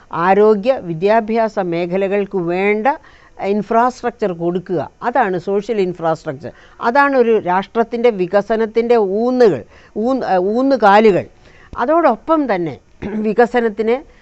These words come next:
ആ, മറ്റൊരു ദിശയിലേക്ക്, അതായത് വേൾഡ് സ്റ്റാൻഡേർഡിലേക്ക് ഉയർത്തുന്നതിന് അത്യാവശ്യമാണ് ഭൗതിക ഇൻഫ്രാസ്ട്രക്ചർ. അതാണ്, ആ,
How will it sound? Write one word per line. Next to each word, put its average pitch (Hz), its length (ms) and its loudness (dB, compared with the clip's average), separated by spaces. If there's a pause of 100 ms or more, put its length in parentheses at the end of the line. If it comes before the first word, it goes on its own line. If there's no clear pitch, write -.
(280)
ആ, - 20 0 (400)
മറ്റൊരു 262 340 0
ദിശയിലേക്ക്, 226 960 2
അതായത് 202 340 0 (300)
വേൾഡ് 262 340 2
സ്റ്റാൻഡേർഡിലേക്ക് 214 840 -4
ഉയർത്തുന്നതിന് 208 640 -2
അത്യാവശ്യമാണ് 196 960 -4 (440)
ഭൗതിക 226 580 0
ഇൻഫ്രാസ്ട്രക്ചർ. 180 1000 -4 (380)
അതാണ്, 214 440 -2 (400)
ആ, 185 40 2